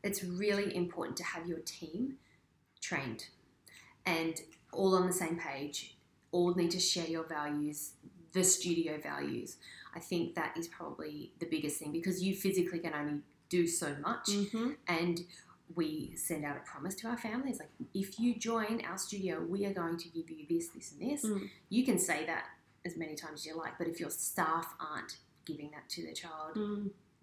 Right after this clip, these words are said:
Speaker 1: th-, they're not gonna stay. We need to retain them.
Speaker 2: Mm.
Speaker 1: We need to make it desirable that, "I'm just gonna bring a friend. I'm gonna,"
Speaker 2: Yeah.
Speaker 1: you know. So I think training your teachers, having really clear values in your studio. So
Speaker 2: Mm-hmm.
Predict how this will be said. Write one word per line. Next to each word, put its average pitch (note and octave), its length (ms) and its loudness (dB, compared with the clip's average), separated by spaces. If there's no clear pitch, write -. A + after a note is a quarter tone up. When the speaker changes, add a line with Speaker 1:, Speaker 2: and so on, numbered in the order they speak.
Speaker 1:
th-, - 180 -6
they're F#3+ 100 4
not F3 100 4
gonna F#3+ 120 0
stay. G3 540 0
We F#3+ 120 4
need F3 140 6
to - 100 -2
retain G#3 440 -2
them. E3+ 340 -6
Speaker 2:
Mm. G3+ 480 4
Speaker 1:
We F#3+ 80 4
need F#3 140 8
to F#3 60 4
make F3 160 4
it - 80 -2
desirable E3+ 540 -2
that, C3+ 300 -12
"I'm A#3 140 2
just - 140 -4
gonna F3 120 0
bring - 180 -10
a - 20 -12
friend. - 440 -4
I'm E4+ 180 -8
gonna," E4+ 40 -4
Speaker 2:
Yeah. G4+ 220 4
Speaker 1:
you F3+ 120 -2
know. D#3 140 -2
So G3+ 300 8
I G3 100 6
think - 260 2
training G3+ 560 0
your F3+ 160 0
teachers, - 320 -2
having A3+ 400 4
really F3+ 300 0
clear F3 300 -2
values D#3 840 -8
in F3+ 120 4
your D#3+ 140 2
studio. D4 640 0
So G3+ 180 4
Speaker 2:
Mm-hmm. G#3 180 4